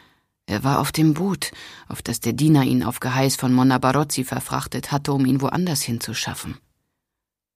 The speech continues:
"Mein Name ist Paolo Loredan", sagte er. Als keine Reaktion kam, begriff er, dass er die Worte nur gemurmelt hatte. Ihm wurde wieder übel, und als er merkte, dass er sich erneut erbrechen musste,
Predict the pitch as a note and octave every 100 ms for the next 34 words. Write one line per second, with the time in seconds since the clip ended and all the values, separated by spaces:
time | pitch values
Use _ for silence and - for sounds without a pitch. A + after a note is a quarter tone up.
0 | _ - - B2 B2+ C3 C3 C3 C#3 C3
1 | D#2+ - - C3+ - _ _ - C#3+ C#3+
2 | E3+ D#3+ C#3+ C#3+ C#3+ - _ - D3+ C#3
3 | C3 - _ _ _ _ _ - - B2+
4 | - C3 B2+ B2 - _ _ _ _ _
5 | - - - F3+ - F#3 D#3 D3+ D3 -
6 | D3 C#3 D3 D#3 D#3+ D3 - - - F3
7 | F#3+ G3 - G3 G#3 G3 - E3 F3+ E3
8 | D#3+ D#3 F3+ F3+ F#3 F3+ F#3+ D3+ B2+ -
9 | - - - _ _ _ _ _ F3 F3
10 | F3+ F3 F#3 D#3 - D3 C#3+ C3+ - -
11 | - - - E3 D#3 D#3+ D#3+ E3+ E3+ E3+
12 | G3 F3 E3 E3+ D3+ D#3+ F3 G3 - C3+
13 | D3+ D3 D#3+ D#3 D#3+ - E3